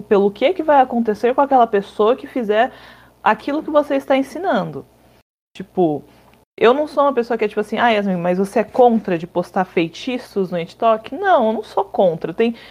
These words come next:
gente, tipo assim, sei lá, soprar canela. Soprar canela é um, é um negócio que a gente faz, tipo assim, pra atrair prosperidade, no primeiro dia do mês.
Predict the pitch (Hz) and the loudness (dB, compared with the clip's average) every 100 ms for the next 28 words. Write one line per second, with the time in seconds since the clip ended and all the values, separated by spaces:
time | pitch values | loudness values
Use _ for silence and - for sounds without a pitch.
0 | 202 226 196 - 202 196 208 160 - _ | -2 0 0 -2 -2 0 -4 -6 -10 _
1 | _ 240 208 185 226 - 247 285 311 285 | _ 4 4 4 -2 0 0 0 -2 0
2 | 190 156 139 127 127 - 196 233 240 262 | 2 4 2 -2 -6 -12 -8 -6 -4 -4
3 | 247 240 247 240 240 233 226 220 214 220 | -2 -2 0 -2 -2 -4 0 0 2 2
4 | 220 240 220 220 - 226 196 196 202 - | 0 -2 0 -2 0 2 2 0 -6 -4
5 | 196 202 202 208 214 214 226 - 226 185 | -4 -4 -4 -2 -2 -2 -4 -2 0 2
6 | 185 170 156 156 185 190 208 208 202 180 | 2 2 -4 -8 -4 0 0 0 0 -2
7 | 180 165 | -2 -6